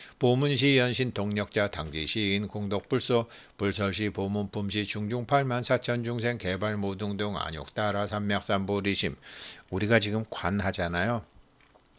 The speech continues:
관하면서 결국은 이것을, 이게 우리의 서원이 돼야 돼요. 이게 우리의 서원이 돼야 되고요. 여기 이제 관도 진관,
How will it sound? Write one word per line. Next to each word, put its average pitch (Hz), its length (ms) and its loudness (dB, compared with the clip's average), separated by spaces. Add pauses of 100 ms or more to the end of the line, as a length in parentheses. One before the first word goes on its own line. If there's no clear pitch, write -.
(560)
관하면서 117 720 4
결국은 107 640 -2
이것을, 135 580 6
이게 139 280 10
우리의 110 360 6
서원이 110 480 4
돼야 80 220 -2
돼요. 85 320 -10 (680)
이게 107 180 -2
우리의 101 340 -2
서원이 110 380 0
돼야 92 240 -4
되고요. 87 580 -2 (560)
여기 123 240 0
이제 117 260 0
관도 101 460 -2
진관, 78 800 2